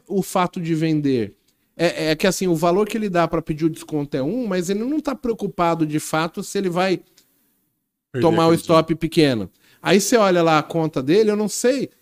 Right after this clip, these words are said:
Speaker 1: E qual era o esforço? Era ele ter aberto a porra da conta num lugar e colocado, limitado a perda dele. Ele não teve nem essa força de vontade.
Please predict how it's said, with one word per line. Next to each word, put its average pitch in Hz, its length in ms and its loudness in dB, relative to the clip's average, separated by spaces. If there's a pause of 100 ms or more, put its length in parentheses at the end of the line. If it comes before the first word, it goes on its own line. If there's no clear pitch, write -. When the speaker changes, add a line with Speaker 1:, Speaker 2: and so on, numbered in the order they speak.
(120)
Speaker 1:
E 185 200 -4 (220)
qual 233 160 2
era 240 120 0
o 226 40 0
esforço? 170 580 0
Era 156 160 -2
ele 185 160 0
ter 202 160 -4
aberto 190 340 -4
a 165 60 -6
porra 160 320 -2
da 151 100 -4
conta 143 380 -8
num 135 140 -4
lugar 135 500 -4 (460)
e 190 560 0
colocado, 190 720 0
limitado 233 580 0
a 175 40 -2
perda 151 280 0
dele. 135 200 -2
Ele 214 160 -6
não 254 160 -2
teve 233 260 -2
nem 254 240 -2
essa 262 260 -2
força 247 260 -4
de 220 80 -6
vontade. 233 640 -6